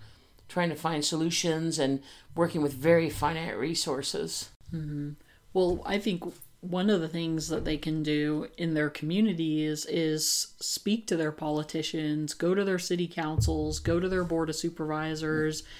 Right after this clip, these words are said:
Speaker 2: take it from the position of, "We're trying to support our community's animals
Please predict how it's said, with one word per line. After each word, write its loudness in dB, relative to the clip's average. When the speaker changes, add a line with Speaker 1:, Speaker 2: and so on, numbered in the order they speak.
Speaker 2:
take 4
it 4
from 2
the 2
position 0
of, 0
"We're 4
trying 2
to -2
support 2
our 4
community's 2
animals -2